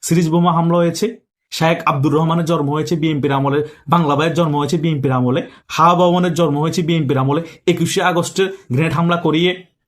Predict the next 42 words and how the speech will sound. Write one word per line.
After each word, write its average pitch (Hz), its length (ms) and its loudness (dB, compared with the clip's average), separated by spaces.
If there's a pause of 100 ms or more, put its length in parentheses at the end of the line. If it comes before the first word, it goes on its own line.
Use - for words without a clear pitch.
(120)
গণহত্যা 156 440 0
চালানো 156 300 0
হয়েছে 160 220 -2
আওয়ামী 147 180 0
লীগের 147 120 -2
শীর্ষ - 260 -8
পর্যায়ের 147 300 -2
নেতাদেরকে, 143 440 -4 (160)
শেখ 147 200 -4
হাসিনাকে 151 360 -2
মেরে 151 200 0
ফেলতে 147 380 -2 (400)
চাওয়া 135 260 2
হয়েছিল, 160 400 -2 (320)
শেখ 156 140 -4
হাসিনা 139 240 -4
এখনো 170 300 -2
এক 175 120 -4
কানে 147 160 -2
শুনে 156 220 -2
না 165 60 -2
গ্রেনেডের 135 420 -2
আওয়াজের 135 320 0
কারণে। 117 280 -4 (320)
তো 160 60 -4
তোদের 165 340 0
কি 202 60 -2
লজ্জা 175 320 2
আছে? 165 220 0
বিএনপি 135 320 0
দাপটের 135 280 -2
সহিত 160 180 -4
রাজনীতি 143 320 -2
করছে, 131 240 -2
ক্ষমতাও 165 460 0
চলে 175 240 0
আসবে, 131 260 -2
জামাতও 139 380 -2
দাপটের 156 300 -2
সহিত 156 160 -6
রাজনীতি 139 380 -2
করছে, 123 280 -4